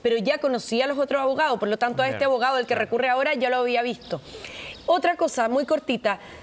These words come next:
Speaker 1: solo consignar que ya al término del primer juicio, Roberto, y tú te debes acordar,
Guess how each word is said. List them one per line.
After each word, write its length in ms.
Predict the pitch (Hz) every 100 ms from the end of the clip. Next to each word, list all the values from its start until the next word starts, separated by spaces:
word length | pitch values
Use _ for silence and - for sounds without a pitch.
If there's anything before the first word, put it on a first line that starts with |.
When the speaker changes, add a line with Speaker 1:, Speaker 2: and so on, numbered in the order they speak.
| - -
Speaker 1:
solo 340 | - - 311 320
consignar 600 | 320 302 277 277 294 285
que 260 | 269 240
ya 280 | 190 294 320
al 200 | 339 302
término 460 | - 320 311 320 330
del 140 | 302 254
primer 360 | 247 247 294
juicio, 420 | 311 339 330 339
Roberto, 400 | 330 320 277 -
y 80 | 294
tú 140 | 254 247
te 80 |
debes 240 | 240 240 240
acordar, 480 | 247 262 247 254